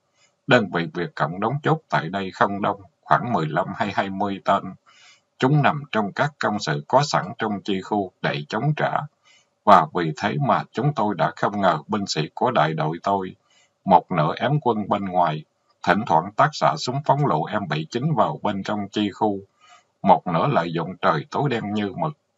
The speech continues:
đã bò vào nằm sát bên ngoài công sự. Khi chúng tác xạ chống trả thì đã để lộ mục tiêu, nên bị chúng tôi ném lựu đạn giết chết và làm trọng thương hầu hết.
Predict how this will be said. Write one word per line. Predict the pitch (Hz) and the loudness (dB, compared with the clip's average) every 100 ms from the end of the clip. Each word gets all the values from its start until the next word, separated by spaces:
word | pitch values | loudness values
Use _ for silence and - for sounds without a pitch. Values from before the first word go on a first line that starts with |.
| _ _ - | _ _ 2
đã | 101 | 4
bò | 185 98 170 | 6 4 4
vào | - 82 76 | 4 2 2
nằm | 95 87 147 | 0 0 2
sát | 98 139 - | 0 0 0
bên | 110 98 | -2 0
ngoài | 95 76 - | 0 0 -2
công | 104 95 | -4 -4
sự. | 90 87 85 - _ _ _ _ - | -6 -6 -6 -12 _ _ _ _ -2
Khi | 113 123 | 0 0
chúng | 208 139 | -2 -2
tác | 151 147 | 0 0
xạ | - 156 143 - | 0 0 -2 -2
chống | 123 151 | 0 0
trả | - 82 101 - | 0 -2 -2 -2
thì | 85 73 _ | -2 -4 _
đã | - 202 | 0 0
để | 76 | -2
lộ | 87 85 76 | -4 -4 -4
mục | 80 156 - | -2 -2 -2
tiêu, | 110 104 95 - _ _ _ - | -2 -2 -4 -12 _ _ _ 2
nên | 233 101 - | 2 2 -2
bị | 76 73 | -2 -2
chúng | 123 147 147 | 0 0 0
tôi | 98 | -2
ném | 90 110 143 | -2 0 0
lựu | 80 82 | 0 -2
đạn | - 135 175 | -2 -4 -2
giết | 107 - | -4 -2
chết | 214 151 - | -2 -2 0
và | 95 90 - - | 2 2 0 -2
làm | 92 85 76 | 0 0 -2
trọng | 82 90 | -6 -4
thương | 117 101 95 | -2 -2 0
hầu | 92 76 - | 0 0 2
hết. | 101 | 0